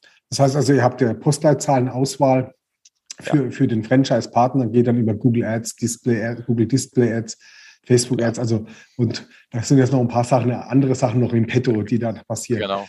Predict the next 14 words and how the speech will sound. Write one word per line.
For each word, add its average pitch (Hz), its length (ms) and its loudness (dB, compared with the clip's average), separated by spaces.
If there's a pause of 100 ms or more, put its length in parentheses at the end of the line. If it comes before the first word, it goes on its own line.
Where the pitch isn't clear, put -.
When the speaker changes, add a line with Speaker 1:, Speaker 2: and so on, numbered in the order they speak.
(140)
Speaker 1:
Also 156 160 4
ich 151 60 2
finde 175 200 6
es - 80 0
sehr, 180 140 4
sehr 165 120 4
spannend, 160 520 0
weil 135 180 -2
das 135 140 -8
natürlich 147 320 -2
im, 135 160 -2
im 139 160 -8
Gegensatz 139 540 2
zu, 135 300 2